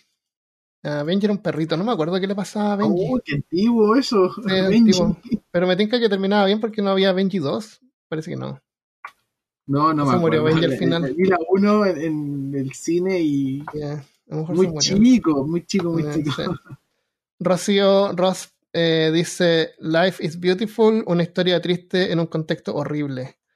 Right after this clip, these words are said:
Speaker 1: Cuando la vi era niña y con los años los detalles del holocausto le, la hacen más triste. Saludos desde Irapuato, Guanajuato, México".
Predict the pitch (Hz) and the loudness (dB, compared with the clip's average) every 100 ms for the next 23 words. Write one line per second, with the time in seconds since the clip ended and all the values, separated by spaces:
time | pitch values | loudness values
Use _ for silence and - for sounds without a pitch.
0 | _ _ _ - 147 147 147 156 160 160 | _ _ _ -8 -4 0 0 2 0 0
1 | 151 160 175 180 180 185 196 160 151 151 | 0 0 0 0 2 0 -2 -4 -4 -4
2 | 165 160 160 156 147 147 151 151 151 143 | -2 0 0 0 -4 -4 -4 -2 -2 -4
3 | 139 139 143 - 151 143 143 - 139 139 | -4 -6 -8 -6 -6 -6 -8 -8 -8 -8
4 | 139 139 147 - 139 - 135 _ _ _ | -6 -6 -6 -8 -10 -12 -18 _ _ _
5 | _ - 143 151 147 151 139 147 151 151 | _ -10 -4 -2 -2 -4 -4 -4 -4 -4
6 | _ _ _ _ - 147 143 139 135 143 | _ _ _ _ -6 -2 -2 -4 -6 -4
7 | 143 139 - 160 - - 135 135 127 - | -4 -4 -12 -12 -20 -12 -8 -8 -8 -4
8 | 131 131 131 131 - - - - - | -4 -4 -6 -8 -10 -18 -12 -12 -12